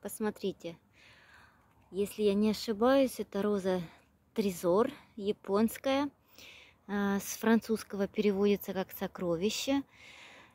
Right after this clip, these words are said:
Я приобрела такую розочку, но она у меня пропала, не успев даже развиться. Но я успела взять от нее черенок, и, как вы видите,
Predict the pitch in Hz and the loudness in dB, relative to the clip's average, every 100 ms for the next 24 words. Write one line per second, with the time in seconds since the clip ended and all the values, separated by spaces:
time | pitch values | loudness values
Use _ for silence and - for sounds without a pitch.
0 | _ _ 202 208 214 226 220 214 - 220 | _ _ -6 2 6 6 6 2 2 4
1 | 202 220 214 202 208 - 208 196 185 190 | 4 4 4 2 0 -2 2 2 2 -2
2 | - 208 208 240 254 254 - - 196 190 | -12 -4 4 6 6 2 -2 -6 -6 -6
3 | 175 _ _ _ - 208 214 214 247 240 | -12 _ _ _ -4 2 4 6 8 8
4 | 233 220 220 226 - 226 214 190 165 180 | 8 4 0 -2 0 0 2 2 0 -4
5 | _ _ - - _ _ _ 208 208 214 | _ _ -20 -20 _ _ _ 0 4 2
6 | - - 254 226 208 208 202 196 190 196 | 0 2 4 6 4 6 4 2 0 0
7 | 208 - - 180 185 _ _ _ - - | -2 -2 -8 -8 -10 _ _ _ -20 -20
8 | - - - 202 220 254 233 - 247 233 | -20 -16 -4 2 6 6 4 2 6 6
9 | 208 190 220 208 208 208 202 208 202 - | 6 4 4 4 0 0 2 2 2 2
10 | 208 208 240 285 - - - - 202 202 | 4 6 8 6 2 -16 -18 -8 -2 0
11 | 196 - _ _ _ _ _ _ _ _ | 0 -4 _ _ _ _ _ _ _ _
12 | _ _ 208 196 - 202 185 240 240 233 | _ _ -12 -10 -8 -6 -2 -2 -2 -8
13 | - 233 214 | -4 -4 -4